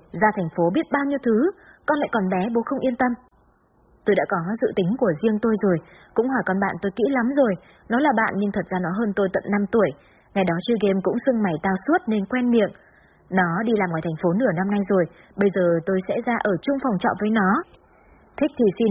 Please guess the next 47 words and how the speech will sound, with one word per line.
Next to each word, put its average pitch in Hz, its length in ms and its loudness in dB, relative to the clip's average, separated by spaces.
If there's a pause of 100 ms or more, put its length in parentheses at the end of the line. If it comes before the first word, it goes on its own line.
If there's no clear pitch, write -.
vào 175 120 0
chỗ 123 160 -2 (160)
để 220 60 2 (100)
làm 180 180 0
với 180 160 0
nó, 180 80 0 (540)
còn 233 120 0
không 302 180 0
thì 240 160 2
xin 247 140 2
chỗ - 120 0 (100)
khác, 311 160 0 (380)
trên 220 140 0 (120)
ấy 170 60 0 (200)
chẳng 214 240 -2
thiếu 175 140 0 (100)
việc. 190 140 4 (800)
Suy 226 120 2
nghĩ 185 140 2 (100)
mấy 202 180 2
đêm 233 140 2
liền 190 240 2
tôi 175 100 -2
quyết 269 160 0
định 208 120 2 (180)
lén 185 160 2 (120)
đập - 140 0
con 233 140 -2
lợn 220 140 0
tiết 320 160 -2
kiệm 277 140 2
của 175 160 -4
hai 254 180 -6
chị 262 60 -2 (140)
em 247 60 -2 (100)
làm 165 160 0
lộ 175 80 2 (100)
phí 185 100 2 (120)
phòng 208 220 0
thân. 214 140 2 (640)
Cho 214 140 4
đến 165 160 0
khi 240 80 0 (120)
đi 190 100 2
tới 175 160 2
thị - 140 0
trấn, 175 180 0